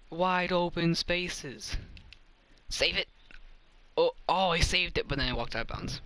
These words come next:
Rip. Rip, good try, Aiden, good try. <laughs> Look at him, he's like, "Boy, are you serious?"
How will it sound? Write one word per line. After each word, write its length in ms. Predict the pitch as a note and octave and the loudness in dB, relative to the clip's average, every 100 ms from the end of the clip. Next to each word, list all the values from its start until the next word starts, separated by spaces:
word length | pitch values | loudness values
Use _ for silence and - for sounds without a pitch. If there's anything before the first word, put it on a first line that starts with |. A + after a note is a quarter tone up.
| - | -4
Rip. 200 | C#3 C3 - - - - - - - | -2 0 -2 -2 -10 -12 -4 -4 -2
Rip, 160 | F3 F#3 | -2 0
good 120 | F3+ | 0
try, 200 | F3 D3 | 0 0
Aiden, 220 | C#3 C#3+ | 0 0
good 100 | C#3 | 0
try. 220 | C#3+ C3 - - - - - - - - - - - - | 0 -2 -4 -8 -14 -18 -20 -20 -20 -16 -12 -12 -12 -4
<laughs> 80 | - - - F#3+ - - - | 2 4 2 0 -4 -4 0
Look 120 | E3+ | 2
at 40 | |
him, 60 | D3+ | 2
he's 100 | D#3 | 2
like, 180 | D3+ - - - - - - | 0 -2 -16 -20 -20 -20 -10
"Boy, 1000 | - - G#4 G4+ G4 G4+ G4+ G4+ G4 F#4+ | -10 -4 2 4 4 4 4 4 2 2
are 60 | |
you 200 | E4+ F4 | 2 2
serious?" 1080 | F#4 - - - E4+ F3+ F3+ F3+ F3 - - | 2 0 0 0 0 2 2 0 -4 -4 -6